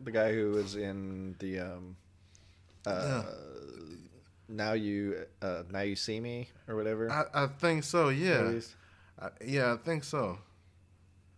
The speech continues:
Speaker 2: Yeah, Six Underground. Yeah, he's in it, man, and he dies in, like, in the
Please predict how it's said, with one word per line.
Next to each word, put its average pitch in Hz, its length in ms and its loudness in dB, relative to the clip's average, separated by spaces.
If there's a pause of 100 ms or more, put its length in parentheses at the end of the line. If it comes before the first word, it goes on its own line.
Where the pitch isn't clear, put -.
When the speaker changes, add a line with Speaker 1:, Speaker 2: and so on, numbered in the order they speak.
(200)
Speaker 2:
Yeah, 135 240 2
Six 151 260 -4
Underground. 139 420 4
Yeah, 131 80 4
he's 160 300 2
in 170 200 8
it, 104 120 2
man, 117 300 2
and 107 100 0
he 135 200 -2
dies 110 380 4
in, 95 180 -6
like, 90 240 -10
in 85 160 -10
the 80 100 -10